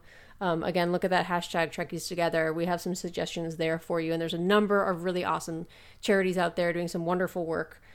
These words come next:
for the African American and Black community.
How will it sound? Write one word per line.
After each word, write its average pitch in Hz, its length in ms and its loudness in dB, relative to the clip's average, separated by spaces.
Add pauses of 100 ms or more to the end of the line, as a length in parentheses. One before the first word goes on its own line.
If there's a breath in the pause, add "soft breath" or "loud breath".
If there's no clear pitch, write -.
(120 soft breath)
for 165 280 2
the 160 320 -4
African 160 320 -2
American 165 320 -2
and 165 100 -6
Black 175 180 -2
community. 170 580 -8